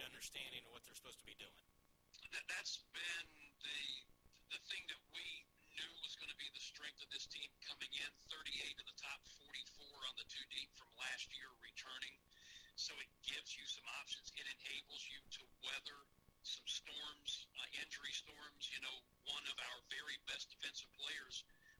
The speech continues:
Speaker 2: Bryce McCormick, has been out for the season with an injury he suffered back in spring practice and, and, and won't play all year, a linebacker. But we've got depth there, and you saw the game, for instance, that Evan DiMaggio had, making his first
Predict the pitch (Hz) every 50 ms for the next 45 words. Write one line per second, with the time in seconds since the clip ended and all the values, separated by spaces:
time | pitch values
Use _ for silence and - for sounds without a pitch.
0 | - - - - - - - - - - - - - - - - - - - -
1 | - - - - - - - - - - - - - - - - - - - -
2 | - - - - - - - 135 - - - - - 139 - - - - - -
3 | - - - - - - - - - - - - - - - - - - - -
4 | - - - - - - - - - - - - - - - - - - - -
5 | - - - - - - - - 143 139 - 143 139 - - - - - - -
6 | - - - - - - - - - 147 - - - - - - - - - -
7 | - - - - - - - - 147 160 - - 120 117 104 - - - - -
8 | - - - - - - - - - - - - - - - - 143 - - -
9 | 139 135 131 - - - - - - - - - - - - 143 123 117 - -
10 | 120 120 117 120 120 120 - - - - - - - - - - - - - -
11 | - - - - 120 - - - - - - 135 135 139 143 - - - - -
12 | - 143 151 151 139 139 135 127 123 123 120 123 127 123 127 123 - - - -
13 | - - - - - - - 160 - - - - - - - - - - - -
14 | -